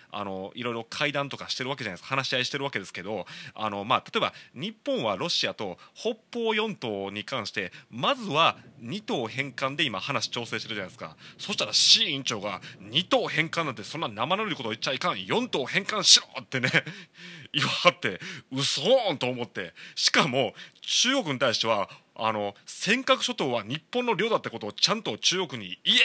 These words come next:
って、志位さんが、<laughs> あの、菅さんに対して怒ってはって、めっちゃええこと言うやんと思って。まあ、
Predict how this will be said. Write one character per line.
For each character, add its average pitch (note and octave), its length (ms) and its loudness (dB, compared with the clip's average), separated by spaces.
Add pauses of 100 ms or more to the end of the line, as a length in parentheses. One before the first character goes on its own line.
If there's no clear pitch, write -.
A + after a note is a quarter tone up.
(240)
っ - 20 -20 (120)
て、 G2 240 -2 (260)
志 - 320 0
位 - 20 2
さ B2+ 160 0
ん A2 60 -6
が、 - 260 0 (320)
<laughs> A3 280 -8
あ A2+ 120 0
の、 G#2 320 -2 (180)
菅 - 300 -4
さ D3 80 -2
ん C#3 40 -2
に C3 40 -12
対 B2+ 160 2
し - 40 -2
て - 60 -4 (140)
怒 D3 200 -4
っ D#3+ 40 -8
て - 120 -6
は - 140 0
っ - 40 -12
て、 G#2 340 0 (800)
め G#2+ 300 6
っ E3 140 0
ち - 220 8
ゃ C#4 80 12
え F#3+ 160 8
え F3+ 60 12
こ G#3 100 -2
と F#3+ 120 6
言 D3+ 160 6
う F#3 60 6
や E3 160 10
ん C3+ 60 2
と A#2+ 100 -2
思 A#2+ 180 -2
っ - 20 -14
て。 G2 280 -6 (760)
ま D#3 180 6
あ、 - 80 6